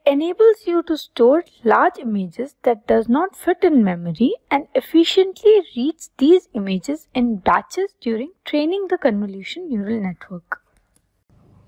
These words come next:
So now let's run the code. As you can see, all the images are saved in all underscore images data store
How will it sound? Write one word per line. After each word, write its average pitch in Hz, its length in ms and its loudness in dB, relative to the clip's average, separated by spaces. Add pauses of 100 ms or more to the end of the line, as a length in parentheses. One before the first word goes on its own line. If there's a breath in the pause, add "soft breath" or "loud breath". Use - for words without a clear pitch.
(1000 soft breath)
So - 240 0
now 226 480 0 (160)
let's 269 420 0
run 214 300 0
the 233 100 0
code. 185 400 -6 (1600)
As 233 200 2
you 320 80 6
can 370 240 2
see, 226 460 -4 (440)
all 247 200 4
the 415 80 -4
images 277 520 -4
are 262 140 -4
saved 240 460 -6
in 262 280 -2
all 269 320 2
underscore 240 520 0 (120)
images 208 520 0
data 208 400 2
store 233 300 2